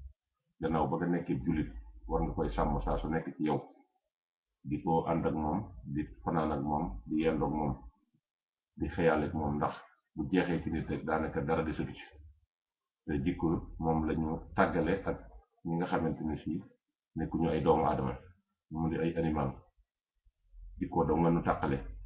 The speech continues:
Jikko yi ci biir doomu aadama ci la ñu tàqali ko. Muy: "Wa innaka la ala xuluqin aziim", bi nga xamante ne si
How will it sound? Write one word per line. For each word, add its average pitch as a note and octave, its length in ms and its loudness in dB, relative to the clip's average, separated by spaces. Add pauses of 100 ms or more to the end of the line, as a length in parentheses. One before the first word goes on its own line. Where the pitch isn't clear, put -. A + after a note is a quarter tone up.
(200)
Jikko F2+ 320 2
yi E2+ 260 2 (460)
ci F2+ 80 2
biir F#2+ 280 8
doomu F2+ 220 6
aadama C#2+ 400 2 (540)
ci F2 80 2
la E2+ 80 6
ñu E2 180 4
tàqali D#2+ 340 2
ko. - 280 0 (680)
Muy: D#2+ 220 2
"Wa E2+ 160 2
innaka E2+ 360 4
la D#2+ 120 2
ala D#2 320 0
xuluqin F2 400 4
aziim", D#2 360 0
bi E2 80 2
nga F2+ 100 2
xamante E2 320 0
ne D2 140 0
si - 200 -2